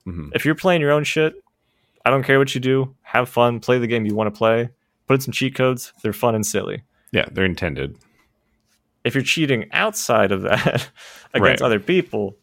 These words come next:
Speaker 2: who are, like, playing to have a good time and you're just doing it to cheat and win, that's
Speaker 1: Mm-hmm.
Speaker 2: cheating.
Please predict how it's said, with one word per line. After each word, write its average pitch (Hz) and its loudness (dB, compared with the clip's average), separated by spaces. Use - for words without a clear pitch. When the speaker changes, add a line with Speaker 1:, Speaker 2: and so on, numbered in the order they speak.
Speaker 2:
who 120 -2
are, 113 2
like, 107 0
playing 120 2
to 107 -2
have 107 2
a - -4
good 104 -2
time 98 0
and 107 -4
you're 113 -2
just 101 -6
doing 107 0
it 104 -6
to - -14
cheat 117 -4
and 101 -6
win, 156 -4
that's 107 -4
Speaker 1:
Mm-hmm. 107 -6
Speaker 2:
cheating. 92 -6